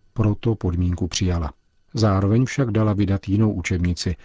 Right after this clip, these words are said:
a vyučovalo se podle dvou knih. Něčemu takovému se říká ideologická kolonizace. Vstoupit do národa s určitou myšlenkou, která s tímto národem nemá nic společného. Týká se některých skupin tohoto národa,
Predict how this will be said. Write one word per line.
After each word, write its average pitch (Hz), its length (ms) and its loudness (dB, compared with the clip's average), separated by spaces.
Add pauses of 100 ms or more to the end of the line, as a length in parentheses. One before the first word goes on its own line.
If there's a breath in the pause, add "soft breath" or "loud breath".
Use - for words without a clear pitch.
(260 loud breath)
a 92 100 2
vyučovalo 101 600 0
se 101 160 -2
podle 98 300 -2
dvou 92 280 2
knih. - 400 -6 (680)
Něčemu 120 380 4
takovému 123 520 2
se 104 160 -2
říká 101 460 0 (100)
ideologická 92 800 2
kolonizace. 85 760 0 (440)
Vstoupit 104 440 2
do 92 160 2
národa 101 400 4
s - 120 -6
určitou 92 400 0
myšlenkou, 107 640 2
která 95 320 0
s - 80 -4
tímto 107 320 2
národem 104 480 4
nemá 95 320 2
nic 92 200 0
společného. 80 800 -4 (500)
Týká 117 340 2
se 113 140 2
některých 110 420 4
skupin 95 380 -2
tohoto 80 320 -4
národa, 85 460 -2